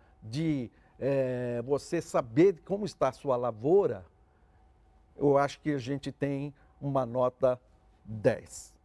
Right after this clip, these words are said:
Então, é isso que a gente precisa ver. Não só o aumento de área, mas o aumento de tecnologia para pro-,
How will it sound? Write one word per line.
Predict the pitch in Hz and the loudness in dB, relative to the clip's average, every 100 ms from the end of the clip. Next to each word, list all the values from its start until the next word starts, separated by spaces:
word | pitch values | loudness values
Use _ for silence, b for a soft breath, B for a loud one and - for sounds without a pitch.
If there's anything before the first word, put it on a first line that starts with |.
| _ _ _ | _ _ _
Então, | 143 139 | -2 2
é | 143 | 4
isso | 190 220 233 | 4 2 -4
que | 190 | -2
a | 202 | -2
gente | 202 202 | -2 -6
precisa | - 202 - 196 202 | -8 -10 -8 -4 -4
ver. | 151 127 | -2 -4
Não | 131 294 349 | 2 2 0
só | - 175 | 2 2
o | 151 | 2
aumento | 135 135 147 | 0 -6 -6
de | 160 190 | -4 0
área, | 190 220 | 2 0
mas | 185 151 180 180 | -2 -2 -4 -6
o | 190 | -4
aumento | 202 143 156 269 226 - 151 | -4 -2 -4 -4 -6 -10 -12
de | 139 | -12
tecnologia | - 202 - 190 185 156 123 156 190 196 b b _ | -2 -2 -2 -6 -6 -6 -8 -6 -8 -8 b b _
para | 175 185 180 | 6 6 2
pro-, | - 175 | -2 -4